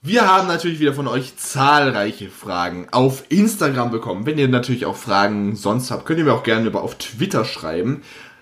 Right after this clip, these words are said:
Da trage ich denselben klangvollen Namen wie auf Instagram. Alles natürlich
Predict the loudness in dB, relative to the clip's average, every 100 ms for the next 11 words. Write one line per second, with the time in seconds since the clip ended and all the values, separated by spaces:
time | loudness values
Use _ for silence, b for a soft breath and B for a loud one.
0 | B B -4 2 2 4 2 0 2 2
1 | 2 -2 -2 2 4 4 2 -2 0 0
2 | 2 2 2 2 2 0 -2 -6 -6 -4
3 | 0 0 -2 -8 -8 -6 -6 -6 -8 -8
4 | -6 -6 -8 -6 -6 -6 -12